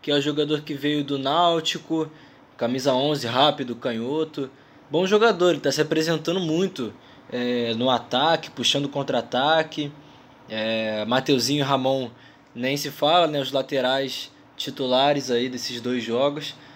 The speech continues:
Cara, duas vitórias que no primeiro jogo contra o Nova Iguaçu, o Flamengo foi, é, mais ou menos, né, rendeu mais ou menos, os garotos ainda tavam,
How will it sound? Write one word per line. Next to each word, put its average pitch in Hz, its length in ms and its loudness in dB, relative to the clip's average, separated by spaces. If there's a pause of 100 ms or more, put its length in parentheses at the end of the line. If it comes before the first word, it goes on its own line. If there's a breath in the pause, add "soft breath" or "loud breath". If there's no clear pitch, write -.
(280 loud breath)
Cara, 151 400 6
duas 180 260 -4
vitórias 180 560 -2
que 180 760 -4 (680)
no 135 80 0
primeiro 170 320 6
jogo 151 260 6
contra 143 260 0
o - 20 -2
Nova 143 180 2
Iguaçu, 147 540 2 (360 loud breath)
o 123 680 0
Flamengo 160 520 4 (120)
foi, 180 400 2 (480 loud breath)
é, 151 260 4
mais 196 200 4
ou 208 80 6
menos, 135 340 2
né, 127 100 -2
rendeu 147 300 0
mais 151 160 0
ou 135 80 0
menos, 160 480 0
os 135 80 -6
garotos 143 340 0
ainda 139 160 -2
tavam, 135 420 -2